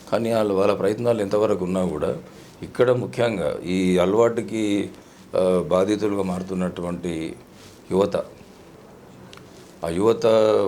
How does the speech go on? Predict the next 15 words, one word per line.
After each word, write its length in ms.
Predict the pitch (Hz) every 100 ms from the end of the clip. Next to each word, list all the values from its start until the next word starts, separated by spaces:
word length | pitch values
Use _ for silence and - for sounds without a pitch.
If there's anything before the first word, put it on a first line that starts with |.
| 90 90 - -
మారినప్పుడు 580 | 85 98 101 101 98 113
వాళ్ళ 180 | 117 98
కుటుంబాల 600 | 92 98 113 110 107 104
మీద 200 | 98 95 117 180 - - - -
తీవ్రమైన 400 | - 110 120 117
ప్రభావం 440 | 113 101 92 92 85
ఉంటుంది. 280 | 76 69 - - - - - - - -
ఆ 40 |
ప్రభావం 440 | 76 87 98 113 110
ఎంతవరకు 560 | 92 101 110 107 104
ఉంటుందంటే, 680 | 101 95 85 78 80 107 - - - - - - - -
అది 540 | 73 87 87 76 - 87
ఎట్టి 260 | 90 127
పరిస్థితిలో 560 | 110 110 110 120 120 113
దాన్ని, 840 | 110 104 104 95 90 85 80 78